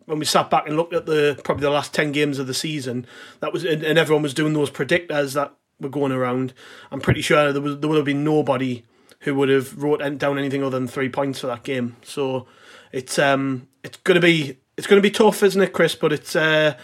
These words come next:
it's, it's just a, another, another game. We, you know, Mark, Mark Egan wrote a piece on the site this weekend, great piece, where he, where he spoke about how we sort of have to just forget about Charlton now and, and think about the next game. It's, you know, one, one at a time.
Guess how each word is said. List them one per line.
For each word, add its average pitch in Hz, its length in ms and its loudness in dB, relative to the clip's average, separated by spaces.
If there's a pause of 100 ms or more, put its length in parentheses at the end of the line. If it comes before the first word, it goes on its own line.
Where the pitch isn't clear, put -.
(960)
it's, - 240 -12
it's 151 240 -8
just 160 200 -4
a, 156 220 0
another, 160 360 4
another 175 240 4
game. 277 400 4
We, 185 120 2
you 175 260 -6 (180)
know, 196 300 2 (120)
Mark, 180 380 4
Mark 185 220 4
Egan 185 320 4
wrote 180 200 4
a 175 60 -2
piece 175 220 -2
on 180 80 2
the 165 60 0
site 175 360 0 (180)
this - 180 -12
weekend, 196 420 0
great 180 240 4
piece, - 360 -6
where 165 180 0
he, - 140 -10
where 170 120 2
he 170 60 0
spoke 175 220 0
about 165 220 4
how 165 240 0 (360)
we 160 80 -2
sort 185 160 6
of 156 40 2
have 175 140 4
to 180 60 -2
just 170 340 -4
forget 208 280 4
about 180 200 6
Charlton 151 360 2
now 139 340 -2 (380)
and, 147 280 -2
and 151 180 -2
think 175 160 0
about 160 160 -2
the 160 60 -2
next 151 220 -4
game. 151 340 0 (140)
It's, 127 160 -10
you 165 60 -2
know, 151 100 0
one, 160 260 -2 (340)
one 185 160 6
at 175 100 8
a 160 60 2
time. 151 480 0